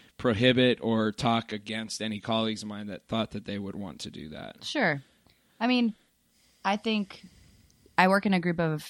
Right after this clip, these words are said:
Speaker 2: ophthalmologists mostly, and one thing that I,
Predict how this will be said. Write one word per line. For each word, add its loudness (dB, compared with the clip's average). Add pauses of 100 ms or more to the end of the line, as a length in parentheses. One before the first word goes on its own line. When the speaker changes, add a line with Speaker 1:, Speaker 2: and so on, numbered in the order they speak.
(160)
Speaker 2:
ophthalmologists -2
mostly, -6
and -6 (360)
one 0
thing -4
that -6
I, -6